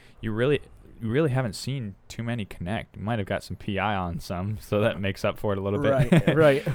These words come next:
Speaker 1: But, like, man, it'd be nice to connect because don't change the game plan, but when you do try it,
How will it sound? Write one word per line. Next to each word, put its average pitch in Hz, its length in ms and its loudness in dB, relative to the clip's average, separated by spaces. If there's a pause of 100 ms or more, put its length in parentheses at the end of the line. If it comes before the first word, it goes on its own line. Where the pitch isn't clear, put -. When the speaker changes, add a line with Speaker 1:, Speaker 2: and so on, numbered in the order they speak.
(120)
Speaker 1:
But, 113 320 4
like, 107 280 2
man, 110 320 2
it'd 101 180 -4
be 107 120 -2
nice 101 300 -2
to - 60 -2
connect 110 380 -4
because 98 480 -2 (440)
don't 147 200 0
change 147 220 2
the 101 60 -2
game 110 200 -2
plan, 98 180 0
but - 100 -8
when 110 100 -2
you 101 80 0 (120)
do 127 200 2
try 78 320 -4
it, 95 160 -2